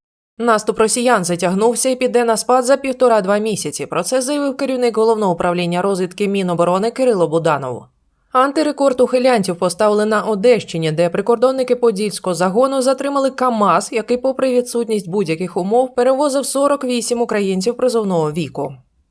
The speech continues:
В Україні побільшало I T-компаній, критично важливих для економіки. Наразі сімсот підприємств з таким статусом можуть бронювати працівників.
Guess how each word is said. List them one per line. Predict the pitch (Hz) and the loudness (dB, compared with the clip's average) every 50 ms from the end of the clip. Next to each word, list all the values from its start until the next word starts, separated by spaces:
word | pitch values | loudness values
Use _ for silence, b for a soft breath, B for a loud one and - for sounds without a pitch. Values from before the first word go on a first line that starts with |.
| _ _ _ - | _ _ _ -4
В | 233 247 | -2 0
Україні | 285 294 285 294 302 320 339 330 330 330 | 0 2 2 2 2 0 0 0 0 0
побільшало | - 285 277 226 240 269 269 254 - 277 269 269 262 | 0 0 0 0 0 -2 -2 -2 0 0 0 2 2
I | - 247 233 196 220 | 2 0 0 0 -2
T-компаній, | 220 214 233 226 220 202 233 240 262 269 277 262 | -2 -2 0 -2 0 2 2 2 2 0 -4 -2
критично | 262 254 262 254 247 247 247 247 - 262 254 | -2 0 0 0 -2 -4 -4 -4 -2 0 2
важливих | 254 254 220 214 214 208 208 202 190 | 2 2 0 0 0 0 -2 -2 -2
для | 180 185 | -2 -2
економіки. | 185 175 170 196 226 247 247 202 147 139 - 151 147 143 143 | 0 0 -2 -2 -2 -2 -2 -2 -4 -6 -8 -10 -10 -8 -6
Наразі | 160 175 196 226 233 226 254 | -2 0 0 0 0 0 -2
сімсот | 240 - 294 - 175 - - 196 185 - | -4 -4 -6 -6 -2 0 0 0 0 -2
підприємств | 170 165 165 175 175 185 202 233 247 240 | -8 -8 -6 -4 -4 -2 -2 -2 -4 -4
з | - 285 277 | -4 -6 -6
таким | 277 285 269 | -6 -6 -8
статусом | 254 - - 262 262 254 254 247 - 262 254 254 | -8 -4 -2 0 0 0 0 0 0 0 0 0
можуть | 254 277 294 294 302 294 | -2 -2 -2 -2 -2 -2
бронювати | 247 262 269 240 220 190 180 175 175 175 | -2 -2 -2 -2 0 -2 -2 -2 -4 -4
працівників. | 170 - 160 - - 156 151 151 147 - - 131 - | -6 -6 -8 -6 -8 -8 -8 -10 -10 -12 -12 -12 -12